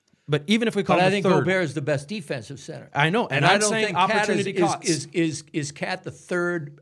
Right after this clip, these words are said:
Speaker 2: offensive player.
Speaker 1: Mm-hmm.
Speaker 2: No. The third offensive, best offensive player? Is he better than Durant?
Speaker 1: No, no, no, no, no. I'm
Speaker 2: Uh,
Speaker 1: talking about
Speaker 2: Harden?
Speaker 1: just center.
Speaker 2: No, I know. You're talking about
Speaker 1: Oh,
Speaker 2: just center.
Speaker 1: you're
Speaker 2: All right.
Speaker 1: saying the best,
Speaker 2: Is
Speaker 1: Gobert's the
Speaker 2: Gobert
Speaker 1: best.
Speaker 2: in the third?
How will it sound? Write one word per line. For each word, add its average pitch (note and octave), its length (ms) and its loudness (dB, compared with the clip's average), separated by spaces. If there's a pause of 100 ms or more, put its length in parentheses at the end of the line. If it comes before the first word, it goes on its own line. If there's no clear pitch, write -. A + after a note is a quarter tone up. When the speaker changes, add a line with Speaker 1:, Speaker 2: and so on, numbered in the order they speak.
Speaker 2:
offensive D3 720 -8
player. G3 500 -14 (560)
Speaker 1:
Mm-hmm. A2+ 240 -10 (380)
Speaker 2:
No. F3+ 340 -4 (1000)
The C#3 120 0
third F#3 360 -2
offensive, D#3+ 680 -6
best E3+ 300 -4
offensive D#3+ 480 -8
player? F#3 440 -8 (320)
Is C3+ 120 -6
he D3 80 -2
better D#3+ 260 -2
than D#3 220 -6
Durant? E3 680 -4
Speaker 1:
No, A3 100 -4
no, G#3 120 -2
no, F3+ 60 -4
no, F3 100 -4
no. D3 160 -4
I'm D#3 100 -2
Speaker 2:
Uh, D#3 80 0
Speaker 1:
talking D3 160 0
about F3 100 0
Speaker 2:
Harden? F3+ 180 2
Speaker 1:
just F3 100 -6
center. G#3+ 140 0
Speaker 2:
No, G#3+ 100 0
I G#3 100 0
know. C4+ 260 -4
You're F#3+ 220 2
talking G#3 220 2
about F#3 140 2
Speaker 1:
Oh, - 40 -4
Speaker 2:
just F#3 180 -2
center. B3+ 300 -4
Speaker 1:
you're E3 140 -2
Speaker 2:
All - 20 2
right. F3 60 0
Speaker 1:
saying F3 180 -4
the D#3 80 -4
best, D3+ 240 0
Speaker 2:
Is F#3+ 80 6
Speaker 1:
Gobert's F3+ 320 4
the D3 80 0
Speaker 2:
Gobert G#3+ 360 4
Speaker 1:
best. G3+ 40 -2
Speaker 2:
in F#3 60 -6
the F3+ 100 -2
third? G3+ 760 -2